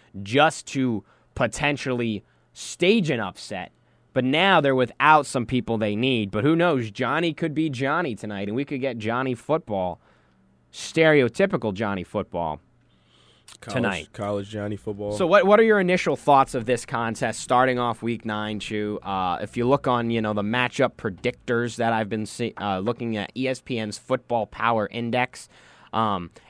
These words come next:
Speaker 1: eighty-two point five percent predict a win for Cincinnati, seventeen point three percent predict a win for Cleveland. There's a point one percent chance that there's a tie.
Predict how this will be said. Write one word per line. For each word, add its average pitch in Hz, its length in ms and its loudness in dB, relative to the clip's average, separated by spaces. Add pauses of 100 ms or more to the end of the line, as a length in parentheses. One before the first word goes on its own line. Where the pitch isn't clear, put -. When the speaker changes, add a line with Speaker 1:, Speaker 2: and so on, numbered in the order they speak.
(100)
Speaker 1:
eighty-two 175 540 2
point 156 320 0
five 135 380 4
percent 127 600 -6
predict 120 560 -2
a 101 140 -2
win 113 340 0
for 107 180 -6
Cincinnati, 107 840 -2
seventeen 117 760 0
point 113 400 -4
three 104 320 -2
percent 107 540 -6 (340)
predict 117 380 -4
a 92 40 -2
win 107 280 -2
for 101 180 -10
Cleveland. 110 400 -4
There's 101 140 -4
a 90 60 -8
point 117 320 -10
one 107 280 -6
percent 101 420 -12
chance 101 500 -14 (500)
that 98 500 -4 (920)
there's 101 200 -4
a 90 40 -10
tie. 65 320 -8